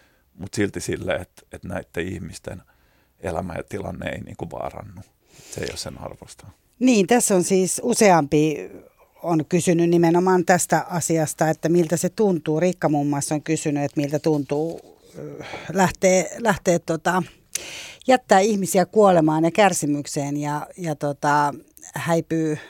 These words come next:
Speaker 2: häipyy paikalta. Ja muun muassa Saana, Saana ja Miki, Saana, Saana, Saana ja Miki kysyy, että mietitkö sä koskaan jälke-, jälkeenpäin, että mitä näille ihmisille kuuluu?
Speaker 1: Joo,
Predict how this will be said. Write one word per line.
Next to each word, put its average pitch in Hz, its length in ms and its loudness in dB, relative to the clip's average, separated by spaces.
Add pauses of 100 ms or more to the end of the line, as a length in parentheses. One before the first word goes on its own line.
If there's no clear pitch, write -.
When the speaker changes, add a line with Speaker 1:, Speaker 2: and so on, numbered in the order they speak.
(140)
Speaker 2:
häipyy 175 360 0
paikalta. 156 640 2
Ja 131 300 0 (480)
muun 165 140 0
muassa 156 220 0
Saana, 180 300 4
Saana 170 400 4
ja 151 180 0
Miki, 185 460 -6
Saana, 202 320 -2
Saana, 165 280 0
Saana 170 380 2
ja 151 60 0
Miki 165 280 -2
kysyy, 143 320 -6
että 143 160 -4
mietitkö 147 340 -2
sä 147 120 -4
koskaan 156 360 -2
jälke-, 175 540 2
jälkeenpäin, 147 580 2
että 135 140 -6
mitä 143 220 -2
näille 135 420 -4
ihmisille 143 540 -4 (100)
kuuluu? 156 520 -8 (360)
Speaker 1:
Joo, 113 360 0